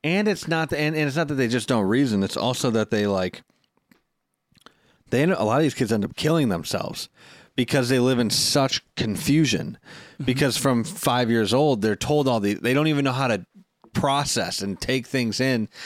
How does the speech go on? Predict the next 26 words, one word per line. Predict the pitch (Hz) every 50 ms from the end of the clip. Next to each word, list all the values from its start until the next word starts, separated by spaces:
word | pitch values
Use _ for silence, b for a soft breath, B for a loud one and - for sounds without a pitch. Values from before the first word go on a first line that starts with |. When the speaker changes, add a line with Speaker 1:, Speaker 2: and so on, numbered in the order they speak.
| B B B B B -
Speaker 1:
and | - 123 120 120
they, | 117 117
they | 90 113 120 117 117
become | 120 113 - 151 135 131
overwhelmed, | 123 117 110 107 107 104 104 101 107 117
and | 120 110
then | 110 110 117
they | 113 107
kill | - 139 139 165
themselves. | 170 131 101 - - - -
I, | - 113
like, | 120 120 110 -
there's, | - 120 117 113 104 127
it, | 110 113 127
Speaker 2:
Mm-hmm. | 117 - - -
Speaker 1:
it | 101
happens | 98 131 135 143 151 147 120 110
all | 123 120 117
the | 104
time | - 123 143 156 139
among | 110 101 101 101 98 98
young | 110 123 127
people | - - 104 85 95
now, | 95 92 92 101 107
is | 101 95
Speaker 2:
It | -